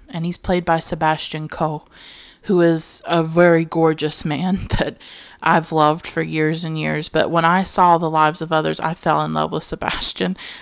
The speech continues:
I think he's one of the most gorgeous men I've ever laid eyes on. But he plays Georg Dreimann, this playwright, and his girlfriend is Christa Maria, played by Martina Gedeck, and she is a very famous German actress. She's considered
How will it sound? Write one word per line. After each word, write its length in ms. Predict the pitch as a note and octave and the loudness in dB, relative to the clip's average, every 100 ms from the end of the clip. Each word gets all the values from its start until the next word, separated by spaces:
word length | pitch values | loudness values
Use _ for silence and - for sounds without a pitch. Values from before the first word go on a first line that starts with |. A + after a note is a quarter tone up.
| - | -8
I 80 | F#3 | -4
think 160 | F#3 | -4
he's 180 | F#3 F#3 | -4 -4
one 100 | E3+ | -4
of 40 | E3+ | -2
the 60 | |
most 260 | E3 E3+ - | -4 -6 -4
gorgeous 400 | E3 D#3+ D#3+ D#3+ | -4 -2 -4 -4
men 180 | D3+ D#3 | -4 -4
I've 160 | D#3 | -4
ever 280 | - D#3+ D#3+ | -2 -2 -2
laid 220 | D#3 D3+ | -2 -2
eyes 300 | D3+ D#3 D3+ | 0 0 0
on. 300 | D3+ D#3+ F3 - - - - | -4 -4 -6 -8 -14 -20 -14
But 100 | - | -6
he 100 | F#3+ | -2
plays 320 | A#3 A#3+ A3 - | 0 2 0 0
Georg 340 | F3+ E3+ E3 | 0 0 0
Dreimann, 480 | F3 F3 F3 D#3+ D#3+ | 2 2 2 0 -4
this 140 | D#3 | -4
playwright, 720 | - G#3 G#3+ G3+ D#3 D#3 C#3+ _ _ _ _ | 0 4 4 4 0 -2 -4 _ _ _ _
and 320 | F3 E3 E3 E3 | -8 -4 -4 -2
his 200 | F3 - | -4 -2
girlfriend 560 | E3+ E3 - E3 E3 | 0 0 0 -6 -4
is 220 | D#3+ D#3+ | -6 -6
Christa 400 | - E3+ D#3 - | -6 -6 -8 -8
Maria, 580 | D#3+ D#3 D#3+ D#3+ D#3 D#3 - _ - - - - _ - | -6 -4 -4 -2 -2 -4 -10 _ -20 -20 -20 -20 _ -2
played 280 | E3+ E3+ | 2 2
by 160 | D#3+ E3 | 2 2
Martina 500 | E3 D#3+ - E3+ D#3+ | 2 -2 -2 -4 -4
Gedeck, 480 | D#3+ D#3 D3+ D3+ - | -2 -2 -2 -6 -8
and 220 | D#3+ D#3+ | -6 -4
she 220 | E3 - F#3 | -2 0 2
is 160 | E3 | 0
a 60 | D#3 | -2
very 400 | D3+ G3 G3+ F3 | 0 2 2 0
famous 640 | - D3+ D3+ D3+ D3+ - | -4 -6 -4 -4 -2 -2
German 440 | - - D#3 D#3 D3+ | -2 -4 -4 -4 -4
actress. 520 | D3+ D3+ - D#3 D#3 | -4 -6 -10 -10 -8
She's 240 | - D#3+ | -8 -8
considered 600 | - E3 - D#3 D#3 D3+ | -8 -8 -4 -4 -4 -8